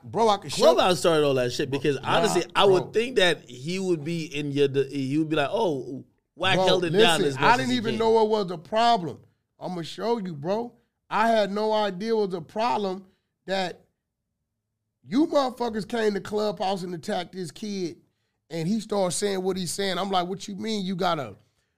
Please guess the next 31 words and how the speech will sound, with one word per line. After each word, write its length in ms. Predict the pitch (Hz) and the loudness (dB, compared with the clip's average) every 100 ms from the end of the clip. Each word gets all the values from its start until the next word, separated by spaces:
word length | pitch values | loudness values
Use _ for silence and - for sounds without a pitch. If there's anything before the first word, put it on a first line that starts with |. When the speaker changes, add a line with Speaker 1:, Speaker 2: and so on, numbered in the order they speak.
| _ _ | _ _
Speaker 1:
federal 340 | 180 180 175 | 0 2 0
record? 480 | 160 160 185 180 135 | 0 -2 0 0 0
Where 160 | 175 202 | 0 0
it's 200 | 185 - | 0 0
at?" 300 | 196 147 - | 0 -2 -8
When 200 | 131 175 | -4 2
I 140 | 175 160 | 4 4
heard 320 | 185 285 269 | 6 6 6
it, 220 | 254 - _ _ _ _ | 2 -4 _ _ _ _
I 120 | - 240 | -10 -6
don't 180 | 220 | -6
give 140 | 196 190 | -4 -6
a 60 | |
fuck 240 | 160 196 185 | -4 -2 -2
if 60 | |
it 40 | 175 | -2
was 160 | 185 | -4
my 220 | 160 151 135 | -2 -4 -6
brother, 500 | 113 160 202 202 185 | -4 2 4 4 0
my 220 | 175 160 | 0 -2
daddy, 600 | 120 180 190 196 196 196 _ _ _ _ _ _ | 0 2 2 2 0 -6 _ _ _ _ _ _
my 280 | 139 165 147 | 2 4 4
homeboy 800 | 127 214 220 214 180 214 208 208 208 | 2 2 6 6 6 4 4 4 2
on 80 | 208 | 0
there. 160 | 208 - | 0 4
I'ma 220 | 220 214 | 4 4
call 320 | 214 214 208 | 6 6 6
a 40 | |
spade 360 | 185 - 220 208 | 2 2 2 2
a 40 | |
spade. 540 | 175 - 233 214 175 | -2 0 4 4 2